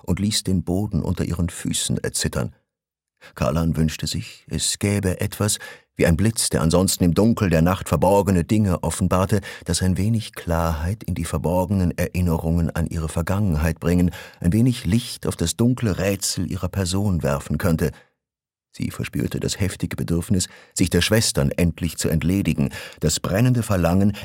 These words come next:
endlich selbst über ihr Leben zu bestimmen und herauszufinden, worin es eigentlich bestand. Das immerhin wusste sie über sich. Und sie wusste auch,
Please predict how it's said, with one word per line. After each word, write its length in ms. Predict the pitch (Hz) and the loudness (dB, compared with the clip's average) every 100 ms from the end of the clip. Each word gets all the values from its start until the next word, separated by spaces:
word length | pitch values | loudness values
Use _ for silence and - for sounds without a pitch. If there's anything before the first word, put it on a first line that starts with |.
| - | 2
endlich 440 | 113 - 120 - | 2 2 -2 -2
selbst 400 | - 104 101 - | 0 0 -2 -2
über 120 | 76 | 0
ihr 160 | 67 76 | 2 2
Leben 320 | 87 92 87 | 2 2 0
zu 120 | - | 0
bestimmen 480 | 80 - - 101 107 | -2 -2 0 2 2
und 300 | - 85 - | 2 -2 -2
herauszufinden, 1000 | 76 85 92 - - 69 95 107 110 117 - - | -2 0 -2 -2 -6 -4 -2 -2 0 -2 -2 -14
worin 460 | - 67 78 85 - | -8 -4 0 -2 -2
es 200 | 92 - | -6 -6
eigentlich 520 | - 80 71 - 69 - | -4 -4 -4 -8 -10 -10
bestand. 560 | 73 - - - - _ _ _ _ _ _ _ | -8 -8 -8 -10 -20 _ _ _ _ _ _ _
Das 400 | 65 58 - - | 0 0 -2 -6
immerhin 560 | - 78 73 78 90 95 _ - | -2 0 2 2 0 -4 _ -4
wusste 360 | 87 - - | -2 -2 -6
sie 140 | - 60 | -4 -4
über 220 | - 55 | -4 -6
sich. 260 | 64 62 - _ _ - - | -6 -6 -12 _ _ -18 0
Und 220 | 113 - | 2 4
sie 180 | 160 113 | 0 0
wusste 340 | 98 - - | 0 0 0
auch, 300 | 69 85 - | 0 -2 -6